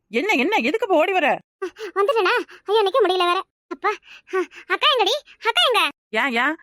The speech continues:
Speaker 1: எதுக்கு இவ்வளவு அவசரமா ஓடி வந்து அக்காவை தேடுற? என்ன விஷயம்? என்கிட்டலாம் சொல்ல மாட்டியா?
Speaker 2: ஆ, உன்கிட்ட சொல்லி என்னவா போகுது?
Speaker 1: ஓஹோ, அப்படியா? ஏய், என்னைக்காவது ஒரு நாள் என்கிட்ட இதே மாதிரி ஓடி வந்து,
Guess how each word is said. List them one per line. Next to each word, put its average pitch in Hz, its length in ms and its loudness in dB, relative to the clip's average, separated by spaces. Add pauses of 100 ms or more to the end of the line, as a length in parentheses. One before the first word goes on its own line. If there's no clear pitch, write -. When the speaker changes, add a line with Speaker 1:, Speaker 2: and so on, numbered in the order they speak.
Speaker 1:
எதுக்கு 311 300 -2
இவ்வளவு 294 240 2
அவசரமா 294 320 2
ஓடி 302 360 2
வந்து 302 180 0
அக்காவை 294 260 0
தேடுற? 285 220 2
என்ன 277 160 2
விஷயம்? 285 320 0
என்கிட்டலாம் 262 360 -2
சொல்ல 233 120 0
மாட்டியா? 202 260 0 (380)
Speaker 2:
ஆ, 320 60 2 (340)
உன்கிட்ட 427 340 2
சொல்லி 415 180 2
என்னவா 370 220 2
போகுது? 285 300 0 (440)
Speaker 1:
ஓஹோ, 233 280 0 (420)
அப்படியா? 202 560 0 (480)
ஏய், 208 420 0 (340)
என்னைக்காவது 208 560 -2
ஒரு 247 160 0
நாள் 247 220 0 (340)
என்கிட்ட 226 360 -2 (300)
இதே 208 280 0 (140)
மாதிரி 285 220 2
ஓடி 262 100 0
வந்து, 277 220 2